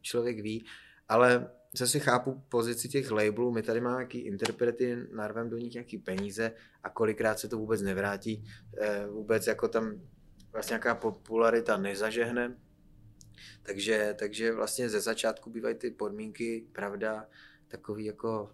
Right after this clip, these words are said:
mm, horší, eh, ale potom, když ta kapela, eh, jako potvrdí nějakou pozici, etabluje se,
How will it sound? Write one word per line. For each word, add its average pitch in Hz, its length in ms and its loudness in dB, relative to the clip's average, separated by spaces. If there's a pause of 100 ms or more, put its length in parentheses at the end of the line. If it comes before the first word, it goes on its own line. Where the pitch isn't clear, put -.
mm, 101 360 -10 (220)
horší, 117 720 -2 (320)
eh, 107 100 -4
ale 101 240 -2
potom, 113 260 -2
když 110 140 -2
ta 117 100 -2
kapela, 110 600 0
eh, - 40 -18 (960)
jako 107 180 -4
potvrdí 107 400 -2
nějakou 110 260 -4
pozici, 107 460 -4
etabluje 107 480 -4
se, 113 320 0